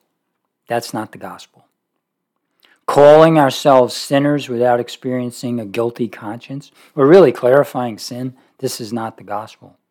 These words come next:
Speaking words of guilt from a heart that has not first been made alive by God's Spirit is not the gospel.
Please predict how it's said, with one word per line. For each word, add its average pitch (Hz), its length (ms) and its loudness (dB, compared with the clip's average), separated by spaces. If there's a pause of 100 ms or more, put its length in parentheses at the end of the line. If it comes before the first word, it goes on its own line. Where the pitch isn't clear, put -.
(720)
Speaking 170 800 0
words 139 440 4
of 98 180 -12
guilt 120 340 -2
from 113 240 -8
a 101 60 -6
heart 104 400 2 (240)
that 110 140 -6
has 110 220 -2
not 120 220 0
first 120 480 -4
been 107 220 -10
made 113 220 -4
alive 101 760 -6
by 101 280 -6
God's 95 440 -12
Spirit 101 760 -12 (920)
is 104 160 -12
not 107 240 -4
the 98 80 -18
gospel. 90 420 -14